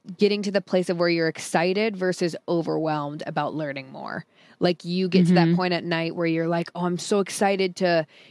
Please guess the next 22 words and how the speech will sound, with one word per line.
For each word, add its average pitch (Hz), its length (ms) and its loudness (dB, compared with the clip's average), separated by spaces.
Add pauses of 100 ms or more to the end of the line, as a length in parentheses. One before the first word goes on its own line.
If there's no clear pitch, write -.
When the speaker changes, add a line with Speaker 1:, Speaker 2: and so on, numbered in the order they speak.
Speaker 1:
you 180 160 0
know, 165 320 0 (580)
make 190 360 2
new 196 420 0 (580)
things 277 220 2
in 285 100 2
my 262 140 2
brain 233 400 2
and 202 100 -2
learn 240 320 2
and 208 160 0
this 247 240 2
and 226 160 0
that 233 200 2
and 196 140 -6
float 254 300 0
and 190 100 -4
blah, 214 220 2
blah, 190 260 4
blah." 160 80 -2
Where, 180 200 2
like, 165 260 0